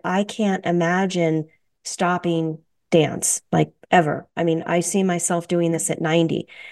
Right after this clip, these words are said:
Maybe it's a little bit different. Maybe my stretching t-, routine,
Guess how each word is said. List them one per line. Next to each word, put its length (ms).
Maybe 680
it's 140
a 80
little 240
bit 260
different. 520
Maybe 220
my 160
stretching 500
t-, 140
routine, 600